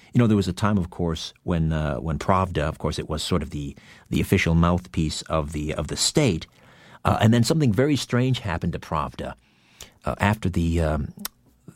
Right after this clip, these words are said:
the, uh, the dissolution of the Cold War and the Iron Curtain fell, or collapsed, or was kicked <laughs> down, or whatever, however you want to look at that. Uh,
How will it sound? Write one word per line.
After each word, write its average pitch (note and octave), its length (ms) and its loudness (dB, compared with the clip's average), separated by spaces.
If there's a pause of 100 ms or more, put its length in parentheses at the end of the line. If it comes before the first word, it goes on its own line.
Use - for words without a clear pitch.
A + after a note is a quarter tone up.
the, D2+ 260 -8
uh, C#2+ 320 -4
the - 120 -6
dissolution F2+ 500 2
of D2+ 60 0
the - 40 -6
Cold E2 240 0
War F2 200 4
and D2+ 80 -2
the D#2 80 -2
Iron C#2+ 180 -4
Curtain F#3 340 0
fell, - 420 -8 (380)
or D#2+ 60 -2
collapsed, - 640 -4
or D2 100 -2
was C#2 300 -4 (340)
kicked - 320 0
<laughs> - 0 -
down, - 220 0
or B2+ 180 2
whatever, A#2 260 0
however A2 280 2
you G2+ 100 4
want F#2 160 0
to F#2+ 60 -2
look G#2 160 0
at D#2+ 80 -6
that. C#2 220 -4 (600)
Uh, A2 380 4